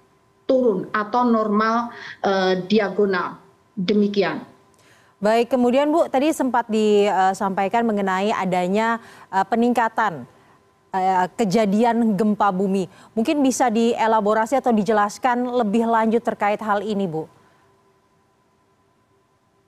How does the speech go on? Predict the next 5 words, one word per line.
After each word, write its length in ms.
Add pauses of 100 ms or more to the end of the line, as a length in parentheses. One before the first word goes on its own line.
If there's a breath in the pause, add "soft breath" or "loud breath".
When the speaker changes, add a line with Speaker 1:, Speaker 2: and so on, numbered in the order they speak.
(2000)
Speaker 1:
Jadi, 560 (400)
sebetulnya 640
ada 400
tren 400
global 600